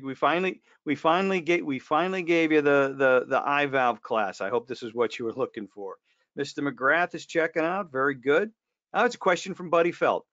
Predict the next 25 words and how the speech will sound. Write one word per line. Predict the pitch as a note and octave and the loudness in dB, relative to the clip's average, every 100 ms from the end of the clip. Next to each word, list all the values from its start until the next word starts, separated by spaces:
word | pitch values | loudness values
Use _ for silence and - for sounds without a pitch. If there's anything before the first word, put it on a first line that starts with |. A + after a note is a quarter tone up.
| _ _ _ _ _ - | _ _ _ _ _ -6
Am | C3 | 0
I | C#3+ | 0
the | F3 F3+ | 0 0
only | F#3 E3+ | 0 2
one | E3 E3 | 2 2
who | |
has | C3+ A#2+ | 0 -2
a | |
constant | - D3+ D#3 E3+ - D#3 | -6 -2 0 -2 -8 -10
problem | - C#3 C3+ C#3+ C#3+ | -2 0 0 0 -6
with | B2 | -6
the | A#2 A2+ | -4 -2
I | A#2 C3 | 0 0
F | C3 | -2
C | - C3+ | -6 -12
checks | B2 - A#2+ - - _ _ _ _ | -8 -6 -6 -6 -16 _ _ _ _
collecting | C3 B2 B2 A#2 A#2 | 0 0 0 -4 -2
micro | A2 D3+ - C#3 B2 | 0 0 0 2 2
bubbles | A2 G#2+ G#2 A2 A#2 | 4 2 2 0 -2
when | A2+ A2+ A2 - | -6 -2 -4 -2
on | A2 A2 | -2 -2
a | A2 | -2
seldomly | G#2+ - A#2 C3+ C#3 C3+ C3+ B2 | -4 0 0 2 0 0 -2 -4
used | A#2+ B2 B2 A#2+ - C#3 | -2 -2 -4 -6 -10 -18
zone? | G#2 G2 A#2+ D#3+ A#2 G#2+ G#2+ | -12 -6 -6 -4 -6 -4 -6